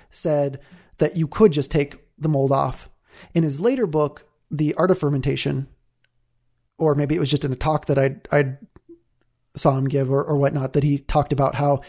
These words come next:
he, something, something that he had ta-, uh, heard or read or talked with Paul Stamets, who does, does mushrooms and fungi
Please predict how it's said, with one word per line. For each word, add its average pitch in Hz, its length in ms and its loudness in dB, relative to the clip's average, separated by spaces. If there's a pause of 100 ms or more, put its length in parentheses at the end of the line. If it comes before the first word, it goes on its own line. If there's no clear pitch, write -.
(420)
he, 139 920 -2
something, 151 580 0 (1300)
something 196 480 0
that 165 260 0
he 185 180 -2
had 143 540 0 (380)
ta-, - 280 2
uh, 143 260 0 (200)
heard 156 400 0
or 139 120 2
read 147 320 0
or 139 100 -2
talked 139 400 -4
with 139 420 0
Paul 139 200 2
Stamets, 170 360 -2
who 156 100 -4
does, 127 300 -2
does 131 240 0
mushrooms 147 420 0
and 127 140 0
fungi 180 340 0